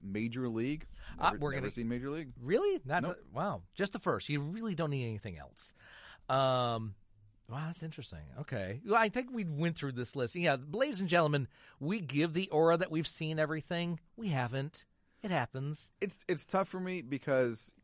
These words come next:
Speaker 1: you know, I'm seeing so many new movies a year. Um,
Speaker 2: Yeah.
Speaker 1: and then, um, I do the classic film calling, reeling backward, and I, I mainly do that just because it, it, it forces me to see at least twenty-six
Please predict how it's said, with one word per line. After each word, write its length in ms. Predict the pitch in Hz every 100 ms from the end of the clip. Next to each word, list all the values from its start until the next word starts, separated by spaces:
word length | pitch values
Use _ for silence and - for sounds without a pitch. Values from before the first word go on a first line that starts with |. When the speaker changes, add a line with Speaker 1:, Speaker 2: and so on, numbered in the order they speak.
| -
Speaker 1:
you 140 | 127
know, 80 | 120
I'm 140 | 110 117
seeing 260 | - 143
so 220 | 127 156 147
many 280 | 143 135
new 260 | 120 120 139
movies 500 | 135 135 131 131 123
a 80 | 110
year. 500 | 113 120 123 127 123 _ - - -
Um, 380 | 117 110 104 101
Speaker 2:
Yeah. 200 | 370 -
Speaker 1:
and 160 | 120 117
then, 400 | 123 123 117 113 -
um, 340 | 113 104 98 -
I 60 |
do 500 | 107 113 113 107 101 -
the 60 | 95
classic 340 | 120 107 -
film 260 | - 131 127
calling, 320 | 123 120 110
reeling 260 | 107 110 98
backward, 640 | 104 117 120 117 113 110 - _
and 100 | 107
I, 140 | 117 117 -
I 60 |
mainly 260 | 131 160 147
do 160 | 131
that 140 | 127 98
just 180 | 135 -
because 420 | - 120 104 - -
it, 160 | 107 95
it, 100 | 104
it 120 | 110 98
forces 560 | - 127 135 139 123
me 360 | 127 127 123 117 -
to 200 | 120 110
see 260 | - 127 117
at 60 |
least 180 | 120 - -
twenty-six 640 | 120 123 117 117 - -